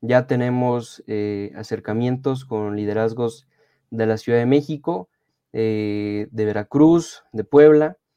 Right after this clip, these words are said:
eh, y vamos a buscar, eh, formar parte de, de lo, lo, todos los estados de la República y, este, sobre todo liderazgos endémicos, liderazgos, eh, que surgen de la sociedad civil.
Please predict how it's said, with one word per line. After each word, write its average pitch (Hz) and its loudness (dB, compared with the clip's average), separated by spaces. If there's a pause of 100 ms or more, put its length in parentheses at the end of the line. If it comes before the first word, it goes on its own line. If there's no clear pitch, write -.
(340)
eh, - -12
y 117 -6
vamos 131 0
a - -2
buscar, 127 -2
eh, 110 -4
formar 113 -6
parte 123 -4
de, 101 -8
de 101 -8
lo, 98 -12
lo, 107 -12
todos 123 -6
los 113 -4
estados 120 -4
de 113 2
la 113 2
República 156 2 (840)
y, 175 -2
este, 135 2
sobre 135 0
todo 165 0
liderazgos 147 2
endémicos, 135 0
liderazgos, 135 0 (460)
eh, 113 -4
que 113 -4
surgen 151 0
de 117 0
la 110 2
sociedad 123 -8
civil. 113 -4